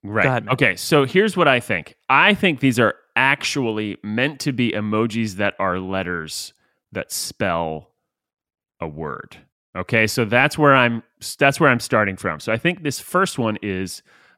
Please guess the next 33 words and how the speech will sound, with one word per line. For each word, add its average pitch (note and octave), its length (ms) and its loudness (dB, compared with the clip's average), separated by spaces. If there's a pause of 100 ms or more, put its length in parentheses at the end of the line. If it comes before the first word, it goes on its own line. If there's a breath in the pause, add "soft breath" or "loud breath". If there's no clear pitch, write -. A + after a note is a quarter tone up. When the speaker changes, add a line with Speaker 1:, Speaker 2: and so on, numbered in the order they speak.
Speaker 1:
uh, G#2 180 0
there's G#2 240 -4
a G2 100 -2
C, E3 640 0 (140)
that A2+ 160 -2
crescent C#3+ 340 0
moon C3+ 160 4
looks A#2 160 0
a A#2 60 -2
lot A2 220 2
like D3 160 -2
a E3+ 40 0
C, C3 500 -4 (420 soft breath)
and A#2 180 0
then A#2+ 160 4
that A2+ 320 2
U B2+ 460 6
is G#2 120 2
a G#2 60 -2
U, G2+ 480 -2 (300)
and B2 120 0
then B2 80 4
there's A#2+ 180 2
an A#2 60 2
exclamation C#3+ 580 0
point. G2 260 -6
So A#2+ 120 -2
it's - 160 -6
like, G#2 240 0
"See C4+ 380 0
you, G#3 460 2 (720)
see D#4 340 0
you." C4 480 0